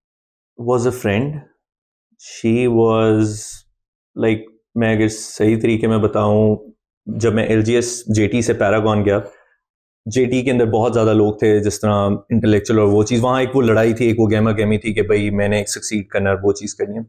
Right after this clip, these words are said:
पैरागन में गया तो मुझे थोड़ा बहुत स्ट्रगल होता था कि वहाँ वो वाली चीज़ थी, तो यहाँ बिल्कुल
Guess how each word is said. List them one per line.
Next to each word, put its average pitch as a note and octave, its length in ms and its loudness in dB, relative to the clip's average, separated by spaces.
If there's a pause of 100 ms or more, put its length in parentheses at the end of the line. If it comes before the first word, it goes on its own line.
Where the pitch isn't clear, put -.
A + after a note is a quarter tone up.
(480)
पैरागन D3 380 0
में D#3 140 -2
गया C3+ 220 0
तो B2+ 460 2 (380)
मुझे A#2+ 600 2
थोड़ा C#3 140 0
बहुत B2 380 -2 (120)
स्ट्रगल A2 400 0
होता G#2+ 300 2
था A2+ 40 0
कि A2 120 -2
वहाँ G#2+ 340 0
वो A2+ 320 0
वाली B2 140 2
चीज़ B2 260 -6
थी, C3 60 2
तो C3 100 0
यहाँ B2 320 0
बिल्कुल C3 520 0